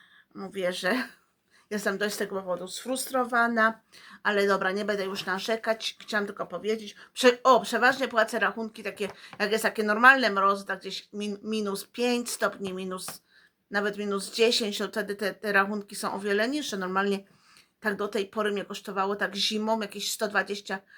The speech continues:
sto dwadzieścia dolarów. Aha, i chciałam jeszcze nadmienić też, że tutaj prądem jest niestety to ogrzewane, bo jest to, y, stare budownictwo. I no, na prąd jest ogrzewanie, nie na gaz. Ja, to jest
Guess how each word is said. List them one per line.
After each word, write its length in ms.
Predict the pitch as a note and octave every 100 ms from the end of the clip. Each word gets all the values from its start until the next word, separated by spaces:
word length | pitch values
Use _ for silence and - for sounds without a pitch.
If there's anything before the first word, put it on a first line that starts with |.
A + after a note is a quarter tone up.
| - - -
sto 200 | - A3
dwadzieścia 380 | G3+ A3 G#3+
dolarów. 800 | G3 G#3+ A3 G3+ F3+ F3 - - _ _ _ _ _ _ -
Aha, 240 | G#3 B3 A3
i 160 | A#3 - - -
chciałam 260 | - A#3
jeszcze 200 | A#3+ B3
nadmienić 480 | A3+ G#3+ A3+ A#3+ A3+
też, 160 | A3 A3
że 180 | G#3+ -
tutaj 240 | - A#3 A3
prądem 500 | - C4 B3 F#3+ E3+
jest 180 | F3 F#3+
niestety 280 | F#3 E3+
to 140 | E3+ E3+
ogrzewane, 480 | F3+ F3+ F3+ F#3 F3
bo 80 |
jest 160 | F3+ -
to, 160 | F#3 - - - -
y, 120 | G3 G3+
stare 380 | - A3+ G#3
budownictwo. 1200 | F3 F#3 E3+ E3 - E3 - - - - - - _ _ _ _ -
I 360 | F#3 F3+ F#3 G#3+ _ _ _ _ _ _ _ _ _ _
no, 300 | G3 F#3+ G#3 G3+ _ _ _ _ _ _ _ _ _
na 160 | G#3+ G#3
prąd 320 | G#3 A#3 G3+
jest 180 | F#3 -
ogrzewanie, 640 | - - F3+ E3 G#2+ G#3 G3+
nie 140 | G3
na 180 | F3 -
gaz. 400 | - - F3+ -
Ja, 80 | D3
to 100 | G3
jest 220 | F#3+